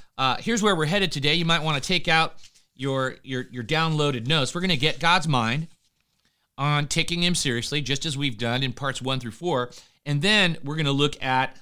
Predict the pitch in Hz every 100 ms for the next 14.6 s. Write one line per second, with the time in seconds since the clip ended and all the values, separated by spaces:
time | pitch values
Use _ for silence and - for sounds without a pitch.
0 | _ - 120 139 156 175 151 110 127 107
1 | 82 85 - - _ _ _ 117 - 156
2 | 139 131 123 113 98 127 127 101 95 95
3 | _ _ _ _ - 120 - 104 98 107
4 | 131 147 120 - 202 254 202 196 - -
5 | - - 147 151 - 120 120 - - 208
6 | - 123 120 143 - - 208 208 214 -
7 | 165 190 165 139 160 139 151 202 151 120
8 | 131 160 - _ _ _ 156 165 165 160
9 | 160 - _ _ _ - 214 208 - 294
10 | 254 165 143 156 135 127 131 127 - 170
11 | 170 131 - - 196 95 80 120 - _
12 | _ _ _ _ - 147 127 127 127 131
13 | 123 - 127 85 - 240 175 185 160 -
14 | 117 - 214 233 247 -